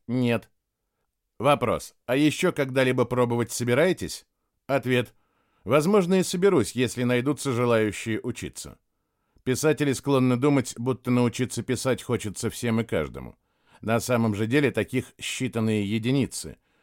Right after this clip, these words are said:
и большинство из них добивается успеха. А люди в массе своей просто не хотят тратить на все это время и силы. Да и зачем? Вот я, например, люблю музыку,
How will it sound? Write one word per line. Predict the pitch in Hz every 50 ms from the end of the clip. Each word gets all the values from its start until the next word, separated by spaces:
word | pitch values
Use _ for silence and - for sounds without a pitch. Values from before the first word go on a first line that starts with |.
| _ _ -
и | - 127
большинство | 131 135 147 135 - 160 165 151 - - 165 185 175
из | 165 156 139
них | 165 185 180 151
добивается | 143 147 139 143 143 151 147 147 - - - 147
успеха. | - 147 127 - - 117 117 104 - - 92 78 - _ _ _ _ _ _ _ _ _ -
А | - 107 101
люди | 107 135 156 151 131 135
в | 131 120
массе | 127 135 139 131 - - - 117
своей | - - 120 123 123 127 120 107
просто | - 127 147 127 - - 151
не | 147 143 131
хотят | - 143 135 - 156 147 123 - -
тратить | 143 143 139 117 127 123 - -
на | 127 113
все | - - 139 131
это | 120 113 113 123
время | 117 107 135 156 147 147 143 143
и | 143
силы. | - - - 101 80 71 60 - _ _ _ _ _
Да | - 139 180
и | 185 165
зачем? | 151 175 156 - - 135 92 76 - _ _ _ _ _ _ _ _ -
Вот | - 123 127 104
я, | 110 127 143
например, | 151 135 113 131 135 135 131 - - -
люблю | 151 139 143 139 139 147 156
музыку, | 156 170 185 175 131 110 - - 98 92 82 -